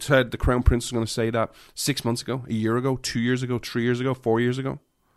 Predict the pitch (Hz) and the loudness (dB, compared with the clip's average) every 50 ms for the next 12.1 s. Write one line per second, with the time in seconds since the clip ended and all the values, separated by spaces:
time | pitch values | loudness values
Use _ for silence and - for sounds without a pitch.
0 | _ _ _ _ _ _ _ _ _ - - 139 160 156 139 127 113 - - - | _ _ _ _ _ _ _ _ _ -4 0 2 4 4 4 2 -2 -2 0 2
1 | 160 143 123 117 123 127 131 131 127 113 104 101 - - 151 139 - 151 156 139 | 4 4 4 4 4 2 2 0 -2 -4 -4 -2 0 0 0 0 2 0 0 0
2 | 135 104 101 110 127 127 117 104 - - - - 156 120 107 107 117 117 120 - | -2 -4 -4 -4 -4 -4 -4 -6 -6 -4 0 0 2 2 0 -2 -4 -6 -6 -8
3 | - - - - - - - - - 233 294 202 170 156 139 135 127 120 110 - | -10 -16 -18 -16 -18 -10 -2 2 4 4 6 6 4 4 4 4 4 2 0 -2
4 | - - 113 127 117 110 104 101 - 104 - - - 254 269 - 214 190 165 143 | -4 -4 -2 -2 -2 -2 -2 -4 -6 -8 -6 -6 -6 -4 -2 -2 0 0 0 0
5 | 131 131 - - - - - - 151 147 143 139 139 127 123 120 110 113 - - | -2 -4 -8 -18 -12 -6 -2 0 2 2 2 2 2 2 0 0 -2 -4 -6 -6
6 | 127 113 - - - 127 120 113 - - 120 110 - - - - 110 107 104 104 | -8 -8 -6 -4 -4 -4 -2 -2 -2 -2 -4 -4 -4 -6 -2 0 0 2 2 0
7 | 104 107 101 101 101 - 104 104 - - 98 - - - - - - - 185 147 | 0 0 -2 -4 -6 -6 -6 -6 -6 -8 -10 -12 -14 -20 -10 -6 -2 0 0 0
8 | 101 85 110 143 156 - - - - 127 107 117 135 160 - - 139 120 110 - | 0 2 2 2 2 2 4 6 6 6 6 6 6 4 4 0 -2 -2 0 0
9 | 170 160 143 123 120 123 120 117 107 101 104 104 - - 110 107 101 104 107 127 | 2 2 2 2 2 2 2 2 0 0 -2 -4 -4 -2 -2 -2 -2 -4 -4 -6
10 | 131 - - 113 117 117 110 113 - - - _ _ _ _ - 170 233 247 233 | -6 -6 -4 -2 -2 -2 -4 -6 -10 -14 -18 _ _ _ _ 4 4 4 4 4
11 | - 175 - 220 247 247 - 185 180 180 - 165 151 - - 156 151 147 143 139 | -2 -2 2 2 4 4 6 4 4 4 2 0 0 0 0 0 0 2 2 2
12 | 135 | 2